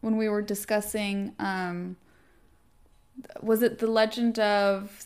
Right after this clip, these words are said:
the, um, oh my gosh, the Amazonian women? Did we bring that up in an episode?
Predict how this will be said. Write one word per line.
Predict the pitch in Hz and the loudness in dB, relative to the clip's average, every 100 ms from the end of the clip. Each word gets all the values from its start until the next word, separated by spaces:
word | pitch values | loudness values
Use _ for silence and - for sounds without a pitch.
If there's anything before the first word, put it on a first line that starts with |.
| - | -8
the, | 202 196 196 196 190 190 190 190 _ _ _ | -4 -2 -2 -4 -4 -6 -6 -10 _ _ _
um, | 202 190 185 185 180 185 180 _ - - | -8 -4 -4 -4 -6 -8 -12 _ -14 -4
oh | 254 | 0
my | 269 | 2
gosh, | 285 240 - | 0 -2 -2
the | - | -2
Amazonian | 208 214 208 214 220 220 | 0 0 0 0 2 2
women? | 220 254 311 349 - - | 4 4 4 -2 -12 -8
Did | 254 | 0
we | 262 | 0
bring | 262 277 | 4 4
that | 285 | 4
up | 285 285 | 2 4
in | |
an | 277 | 4
episode? | 277 277 302 330 339 | 4 0 -8 -8 -8